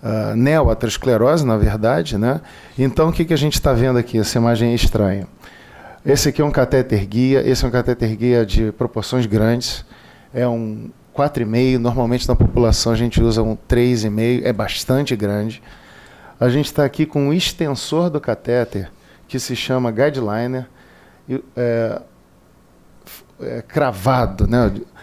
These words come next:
É, seletivamente na circunflexa. Então a gente tá com uma, utilizando todos os recursos com muito apoio aqui.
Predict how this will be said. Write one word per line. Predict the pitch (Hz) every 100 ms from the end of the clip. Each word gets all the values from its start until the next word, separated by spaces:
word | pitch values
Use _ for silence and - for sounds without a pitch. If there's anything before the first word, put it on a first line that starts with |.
| - - -
É, | 120 120 117 113
seletivamente | - - 170 175 139 160 131 117 131 143 131
na | 135
circunflexa. | - 135 - 110 - 107 117 - 147 - - -
Então | 113 139
a |
gente | 123 127 -
tá | 139
com | 131 135
uma, | 127 117
utilizando | 123 - 123 117 127
todos | - 175
os | 139
recursos | 127 - - -
com | -
muito | 123 110 131 190 -
apoio | 131 - 107 107 101
aqui. | - 117